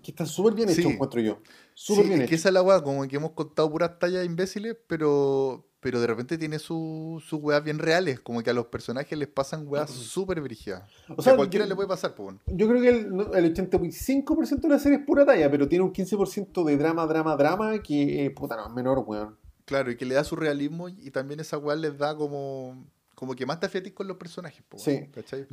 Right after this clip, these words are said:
Speaker 2: Tienen
Speaker 1: hecho,
Speaker 2: su
Speaker 1: en
Speaker 2: lado
Speaker 1: YouTube
Speaker 2: humano.
Speaker 1: está como los diez momentos más emocionantes de How I Met Your Mother, y me acuerdo que hay uno de Ted, donde hay un momento en que el weón está medio cagado y está como súper solo.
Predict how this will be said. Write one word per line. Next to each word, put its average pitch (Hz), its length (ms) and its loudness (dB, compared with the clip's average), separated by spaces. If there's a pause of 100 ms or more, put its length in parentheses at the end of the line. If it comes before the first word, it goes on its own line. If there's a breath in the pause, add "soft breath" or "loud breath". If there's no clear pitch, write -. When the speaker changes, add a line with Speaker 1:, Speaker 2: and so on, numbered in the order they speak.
Speaker 2:
Tienen 202 140 4
Speaker 1:
hecho, 240 80 -4
Speaker 2:
su 269 60 4
Speaker 1:
en 262 80 4
Speaker 2:
lado 226 100 4
Speaker 1:
YouTube 185 140 4
Speaker 2:
humano. 233 120 2
Speaker 1:
está 247 160 2
como 233 280 4
los 185 220 2
diez 269 200 0
momentos 233 400 -2
más 214 180 -2
emocionantes 202 480 -4
de 160 120 -4
How 180 160 0
I 175 40 -6
Met 175 80 -6
Your 170 140 -4
Mother, 143 180 2
y 131 60 0
me 127 80 0
acuerdo 170 260 2
que 165 80 4
hay 160 100 4
uno 185 140 2
de 160 140 4
Ted, 139 240 4 (520)
donde 143 240 2
hay 160 120 4
un 185 60 4
momento 196 240 2
en 202 60 -8
que 196 60 -2
el 165 80 4
weón 185 140 0
está 196 120 -2
medio 196 200 -2
cagado 180 380 2
y - 20 -4
está 190 160 -4
como 175 160 -2
súper 180 240 2
solo. 180 440 4